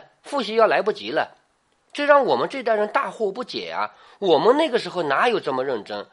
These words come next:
不都是玩够了再做作业的吗？怎么到了这一代孩子都变好了？其实不是的，其实是因为孩子被压榨得没了思想。前阵子猫哥不是说过吗？我动员女儿把时间调整一下，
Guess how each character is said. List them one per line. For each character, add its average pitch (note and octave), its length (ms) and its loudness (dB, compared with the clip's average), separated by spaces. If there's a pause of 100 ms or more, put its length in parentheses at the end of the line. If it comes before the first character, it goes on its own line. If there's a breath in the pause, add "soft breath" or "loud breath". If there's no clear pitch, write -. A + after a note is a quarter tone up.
(180 soft breath)
不 B3 120 -8
都 D#4 160 -2
是 F#3+ 140 -2
玩 A#2 240 -2
够 A#3 200 0
了 C3+ 80 0
再 B2 140 0
做 B2+ 160 -6
作 D#3 180 -4
业 G#2 160 -8
的 E2 100 -14
吗？ D#2 120 -14 (360 soft breath)
怎 D#3+ 140 -2
么 G#3+ 80 4
到 B3 140 2
了 A3 100 0
这 D4 140 -6
一 F3+ 160 -6
代 C3 120 0
孩 G#2 240 -6
子 C#3 120 -14
都 G#3+ 120 0
变 C#4 220 -2
好 E2 320 -2
了？ G2 220 -8 (500 soft breath)
其 - 220 -8
实 D#3 160 -6
不 F2 240 -14
是 C3 180 -12
的， D#2 160 -16 (280 loud breath)
其 G#3+ 260 -4
实 F3+ 180 -6
是 F#3 160 -6
因 G3+ 160 2
为 F#3 100 2
孩 C#3 220 -4
子 E3 140 -8
被 D#3+ 140 -6
压 G#3+ 240 -2
榨 G3 200 0
得 C3+ 100 -4
没 A#2 140 -4
了 E3 100 -2
思 G#3+ 280 -10
想。 - 200 -10 (460 soft breath)
前 C4 220 2
阵 C#4 160 0
子 A3 100 4
猫 A#3+ 180 6
哥 A#3 140 0
不 A#3 100 -4
是 G#3 140 -8
说 A#3 220 -2
过 F#3 160 0
吗？ F#2+ 180 -6 (200 loud breath)
我 - 200 0
动 A3+ 220 4
员 G3+ 120 4
女 B2+ 160 -4
儿 A2+ 140 -2
把 A#2 160 0
时 - 180 -8
间 A3 160 -2
调 B2+ 240 -4
整 A2 220 -6
一 F2+ 100 -14
下， F2+ 240 -8